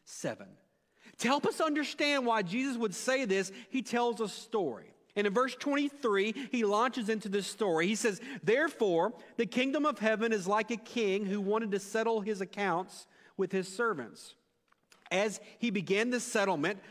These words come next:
a man who owed him ten thousand bags of gold, or ten thousand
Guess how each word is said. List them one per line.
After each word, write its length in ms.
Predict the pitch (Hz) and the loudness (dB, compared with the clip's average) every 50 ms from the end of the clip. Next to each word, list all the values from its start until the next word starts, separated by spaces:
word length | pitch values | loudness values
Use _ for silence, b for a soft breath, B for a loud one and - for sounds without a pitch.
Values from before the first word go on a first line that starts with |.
| B 175 B | B -4 B
a 100 | 185 185 | -2 0
man 320 | 185 190 208 233 254 262 | 0 2 2 2 2 2
who 160 | 247 233 233 | 2 0 2
owed 180 | 202 202 208 208 | 2 2 2 2
him 180 | 208 190 190 | 0 0 -2
ten 360 | 175 - - 233 240 262 254 226 | -4 -4 -2 -2 0 0 -2 0
thousand 560 | 247 226 220 214 220 214 190 220 208 190 156 | 0 2 2 2 2 0 0 -2 -4 -4 -2
bags 320 | 185 185 185 196 185 175 | 0 0 0 0 0 -2
of 120 | 180 156 147 | -6 -4 0
gold, 280 | 180 165 156 160 147 | 0 2 2 2 0
or 60 | 143 | -2
ten 240 | 139 - 214 247 240 | -4 -4 -6 -4 -2
thousand 400 | 214 233 220 214 214 196 208 196 | 0 2 2 2 2 0 -2 -4